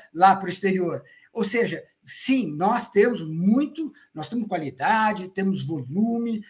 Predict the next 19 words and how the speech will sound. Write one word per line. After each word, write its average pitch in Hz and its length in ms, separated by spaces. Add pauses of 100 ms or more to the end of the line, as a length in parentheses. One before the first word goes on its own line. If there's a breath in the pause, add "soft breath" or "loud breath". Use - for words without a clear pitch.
(120)
é, 170 100
é, 190 480
e 220 60
precisamos 262 800 (200 soft breath)
conquistar 254 1000 (160)
esse 202 240
nosso 214 320
espaço 220 720 (160 loud breath)
no 190 280
item 220 380
de 196 140
cafés 196 460
especiais, 196 1080 (160 soft breath)
sofisticados 202 1120 (300 soft breath)
e 269 160
com 311 320
qualidade 269 960
renomada, 208 920 (240)
né? 196 320